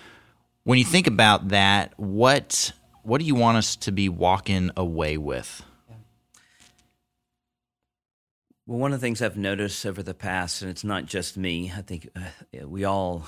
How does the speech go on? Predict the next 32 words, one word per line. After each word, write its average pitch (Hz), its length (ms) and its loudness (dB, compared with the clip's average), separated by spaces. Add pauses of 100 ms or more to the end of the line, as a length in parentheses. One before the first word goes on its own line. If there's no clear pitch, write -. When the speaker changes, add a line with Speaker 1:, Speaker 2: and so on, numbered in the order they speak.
(160)
Speaker 2:
have 87 180 -14
lived 95 280 -8
in 87 100 -6
these 87 220 -8
times 85 400 -8
of 80 80 -12
the 85 60 -12
pandemic. 78 560 -10 (460)
Um, 85 360 -12
and 92 160 -8
I, 95 180 -8
I 110 60 -10
think 160 240 -6
it's - 160 -6
not 117 120 -6
just 113 180 -8
that 98 80 -4
we're 85 100 -6
in 98 100 -6
a 104 60 -6
pandemic, 95 600 -6
but 90 220 -6
just 98 320 -6 (100)
it 95 400 -8
keeps - 600 -10 (400)
on 85 540 -6 (260)
lingering. 80 640 -10 (380)
It's - 100 -10
like 98 100 -2
a 92 60 -6
bad 92 320 -6
cold 80 420 -8